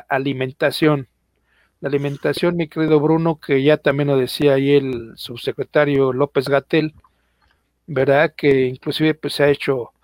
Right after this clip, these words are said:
una cierta campaña de los llama-, contra los llamados,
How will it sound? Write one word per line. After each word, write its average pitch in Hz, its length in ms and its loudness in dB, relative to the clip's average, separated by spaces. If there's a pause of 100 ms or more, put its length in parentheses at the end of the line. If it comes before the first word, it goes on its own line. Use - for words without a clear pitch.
(320)
una 160 280 0
cierta 156 420 -2
campaña 143 640 0
de 135 140 0
los 127 220 -2
llama-, 135 400 2 (160)
contra 131 320 -2
los 131 120 0
llamados, 147 580 0